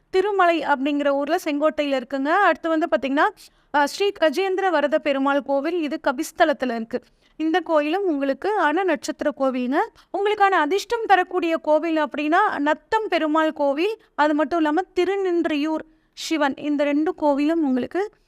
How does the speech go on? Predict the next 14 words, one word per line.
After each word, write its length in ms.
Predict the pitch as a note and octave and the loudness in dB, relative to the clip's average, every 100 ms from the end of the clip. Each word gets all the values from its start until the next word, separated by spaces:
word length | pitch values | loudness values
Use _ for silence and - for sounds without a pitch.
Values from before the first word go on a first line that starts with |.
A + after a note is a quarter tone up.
| _ - | _ -2
அதிர்ஷ்டத்தை 640 | C4+ E4+ - F4+ F4+ F#4 F#4 | 0 0 -2 -4 -2 -2 -2
தரக்கூடிய 600 | D4 C4+ C4+ C#4 C#4+ D4+ D4+ | -2 -4 -2 -4 -2 -2 -2
கோவில்கள்ங்க. 600 | C4+ C4 C4 B3+ B3 C4+ G#4 A#4 _ _ - | -2 -2 -4 -4 -4 -2 -2 -4 _ _ -4
உங்களுக்கு 320 | E4+ G4 F#4+ | -2 2 2
அதிர்ஷ்டம் 480 | E4 G4+ - A4 G#4 | 2 0 -2 -4 2
தரக்கூடிய 640 | E4+ F4 F#4+ G#4 G4 G4 - | 2 4 2 0 0 -2 0
பொருட்கள்லாம் 680 | E4 F#4 - G4 F4 F4 D#4 | 0 0 0 0 2 2 0
என்ன 300 | C#4+ D4+ C#4 | -2 -2 -2
அப்படின்னா, 380 | C4+ C#4 D#4 D#4+ D#4+ | -4 0 0 -2 -6
குடைங்க, 580 | D4 D#4 D#4+ C#4+ C#4+ D4+ - _ _ | 0 0 0 0 -2 -2 -6 _ _
பனைமரம், 840 | D4+ D4 E4 E4 C#4 D4 C#4+ C4+ C#4 | 2 2 2 2 2 0 -2 -2 -4
நுங்கு, 580 | D4+ D#4 D#4 D4+ D4+ - D4 | -4 -6 -2 -2 -2 -4 -6
சப்போட்டா, 560 | C#4+ D4+ D4+ C#4+ D4 C#4+ | -4 -2 -2 0 -2 -2
கொய்யா, 440 | C#4 C#4 C#4 C4 | -4 -2 0 0